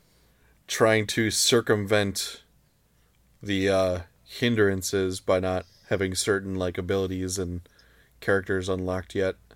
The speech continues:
Uh, because there's already, like, a list of, uh, codes for a few vehicles and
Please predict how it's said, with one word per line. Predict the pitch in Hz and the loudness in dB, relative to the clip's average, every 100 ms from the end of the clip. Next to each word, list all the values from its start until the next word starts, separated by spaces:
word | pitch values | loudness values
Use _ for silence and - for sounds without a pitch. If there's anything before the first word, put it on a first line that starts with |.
| _ _ _ _ _ - | _ _ _ _ _ -2
Uh, | 82 85 82 85 - _ _ _ _ _ | 0 2 0 -6 -14 _ _ _ _ _
because | 110 101 95 87 | -4 0 0 0
there's | - 98 95 | -2 0 0
already, | 101 101 98 | 0 0 0
like, | 95 | -2
a | 101 | -2
list | 95 104 - | -2 -2 -2
of, | 98 90 90 | -2 0 0
uh, | 85 85 82 _ _ _ _ _ - | 0 -2 -6 _ _ _ _ _ -4
codes | 117 107 117 110 | 2 2 2 -4
for | - 101 92 90 - - | 0 0 0 -4 -10 -14
a | 95 | -12
few | - 104 | -6 -4
vehicles | 98 98 98 107 104 101 | -2 -2 2 2 2 0
and | 95 92 | -4 -6